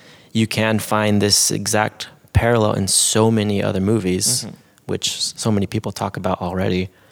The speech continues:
Speaker 1: And that's awesome. And I think as Christians, as we watch these movies, that is something that even subconsciously I'm always looking for. And if I don't find that, does that mean I don't like it?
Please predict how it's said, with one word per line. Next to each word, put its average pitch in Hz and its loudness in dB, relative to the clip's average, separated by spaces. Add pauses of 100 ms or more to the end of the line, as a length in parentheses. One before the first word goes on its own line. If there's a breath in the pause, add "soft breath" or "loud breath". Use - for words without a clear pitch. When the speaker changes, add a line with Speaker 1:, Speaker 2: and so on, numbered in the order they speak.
(360 soft breath)
Speaker 1:
And 101 0
that's 98 0
awesome. 98 0 (100)
And 110 0
I 104 2
think - -2 (520 soft breath)
as 107 2
Christians, 104 0
as 107 -2
we 107 0
watch 101 0
these 98 -2
movies, 98 2 (400 loud breath)
that 117 4
is 139 4
something 113 0
that 98 -4
even 107 -2
subconsciously 107 -2
I'm 104 -2
always 101 0 (200)
looking 92 0
for. - -4 (460 soft breath)
And 110 2
if - 0
I - 2
don't 110 2
find 131 2
that, 87 -2 (960 soft breath)
does 104 -2
that 104 0
mean 104 0
I 95 -2
don't 95 -2
like 101 -2
it? 139 -2